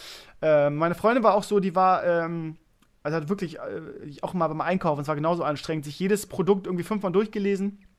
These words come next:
ob doch keine Gelatine drin ist, das ist ja auch ein, äh,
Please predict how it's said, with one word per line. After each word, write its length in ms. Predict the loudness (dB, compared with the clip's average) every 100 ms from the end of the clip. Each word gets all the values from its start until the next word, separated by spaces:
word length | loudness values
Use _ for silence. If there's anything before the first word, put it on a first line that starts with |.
| _ _ _ _ -20 -20 -20
ob 80 | -2
doch 140 | -2 4
keine 220 | 4 4
Gelatine 540 | 4 2 4 2 2
drin 200 | 4 2
ist, 420 | 2 -2 -4 -12
das 140 | -12 -8
ist 60 |
ja 100 | -4
auch 200 | 0 0
ein, 220 | 0 -6 -6
äh, 400 | -6 -4 -6